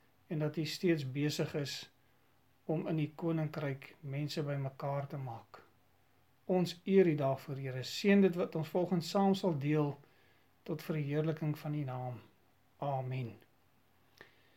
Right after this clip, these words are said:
Nou, geliefdes, ons is besig in hierdie dae uit die boek van Filippense uit. En ons het die vorige keer dat ons saam gepraat het oor hierdie boek,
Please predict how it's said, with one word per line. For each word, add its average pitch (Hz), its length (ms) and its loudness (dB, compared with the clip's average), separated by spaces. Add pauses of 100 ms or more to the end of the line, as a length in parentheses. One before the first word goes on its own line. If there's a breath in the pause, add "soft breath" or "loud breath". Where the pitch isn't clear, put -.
(280 soft breath)
Nou, 240 140 8
geliefdes, 233 500 8
ons 202 260 6
is 160 200 6
besig 202 500 8
in 190 120 6
hierdie 180 320 6
dae 190 420 6 (420)
uit 160 120 2
die 160 160 2
boek 196 220 4
van 175 200 4
Filippense 196 680 4
uit. 196 320 4 (1600 soft breath)
En 202 140 6
ons 226 120 8
het 220 120 6
die 196 140 6
vorige 233 380 8
keer 214 400 8
dat 156 160 4
ons 156 180 2
saam 196 260 8
gepraat 190 480 8
het 185 100 4
oor 156 140 6
hierdie 175 320 4
boek, 190 320 2